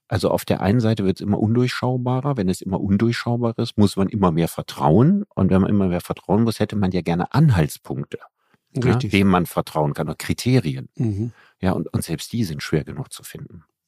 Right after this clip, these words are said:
Speaker 2: Richtig. Deswegen für Jugendliche, Kinder von heute, bei allen Möglichkeiten, die das Leben so bereithält, das ist eine echt herausfordernde Zeit, ne? In der diese Generation groß wird, finde ich immer.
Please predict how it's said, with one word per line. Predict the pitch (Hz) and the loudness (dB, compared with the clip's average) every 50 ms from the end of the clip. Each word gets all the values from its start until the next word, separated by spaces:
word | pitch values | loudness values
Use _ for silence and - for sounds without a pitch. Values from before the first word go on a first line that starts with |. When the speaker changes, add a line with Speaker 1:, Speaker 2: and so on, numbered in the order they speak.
| - 107 | -8 -4
Speaker 2:
Richtig. | 110 127 - - - 90 - - _ _ _ _ _ _ _ _ _ _ _ _ _ _ _ _ - - - - - - - - - - _ _ | -4 -4 -4 -6 -12 -14 -14 -18 _ _ _ _ _ _ _ _ _ _ _ _ _ _ _ _ -20 -20 -20 -20 -20 -20 -20 -20 -20 -20 _ _
Deswegen | - 117 - - 127 139 156 131 | -8 -8 -4 -4 -2 -2 -2 -2
für | - - - - - 131 123 120 120 117 117 117 120 131 127 - _ _ - 226 - | -2 -6 -12 -10 -4 -2 0 2 2 2 0 -2 -4 -6 -8 -10 _ _ -20 -20 -12
Jugendliche, | - 120 107 110 123 131 151 156 139 - 151 139 - - 156 143 | -10 -8 -4 -2 -2 0 0 0 0 0 -2 -4 -2 0 -2 -2
Kinder | 135 - - 131 131 139 143 147 131 | -2 -2 0 2 2 4 4 2 0
von | - - 120 104 92 | 0 0 -2 -2 0
heute, | 95 107 120 131 - - 151 160 170 185 214 - | 2 0 0 0 2 2 2 2 2 0 -2 -6
bei | 202 147 131 104 101 98 117 117 - | -6 -6 -6 -6 -2 0 0 0 0
allen | - - 135 127 123 120 117 113 113 | -2 -2 0 2 2 4 4 4 4
Möglichkeiten, | 123 147 175 - 160 110 - - - 110 107 - - 110 | 4 2 2 2 0 -2 -2 -2 -2 -4 -2 0 0 0
die | 110 | 0
das | 104 113 104 - | 0 0 -2 -2
Leben | - 117 110 117 113 | -2 0 0 2 2
so | 110 113 | 2 0
bereithält, | 101 110 101 104 107 113 - - 131 131 143 - - _ - - - - - - | 0 0 -2 0 -2 -2 0 2 2 2 2 0 -6 _ -20 -20 -20 -20 -10 -8
das | - - | -8 -4
ist | - | -4
eine | 123 131 - | -4 -4 -4
echt | - 160 - - - - | -6 -8 -8 -8 -10 -8
herausfordernde | - 127 131 123 135 - - - 147 131 123 123 113 107 117 | -8 -8 -6 -6 -6 -6 -6 -6 -6 -4 -2 -2 -2 -4 -6
Zeit, | - - - 117 113 101 - - | -8 -6 -6 -6 -6 -6 -6 -4
ne? | 117 113 123 117 _ _ _ _ | -2 -2 -2 -2 _ _ _ _
In | - 113 | 0 2
der | 113 113 107 | 2 2 2
diese | 120 117 107 120 | 2 2 0 0
Generation | 107 117 107 107 104 101 - - - 107 101 | 0 2 0 2 0 -2 -2 -4 -4 -4 -4
groß | 95 - 110 113 - - - | -4 -4 -4 -6 -6 -6 -8
wird, | 127 117 - | -8 -8 -8
finde | - - 123 123 113 | -4 0 0 0 0
ich | 101 - - | -2 -6 -10
immer. | - - 151 139 | -14 -12 -14 -14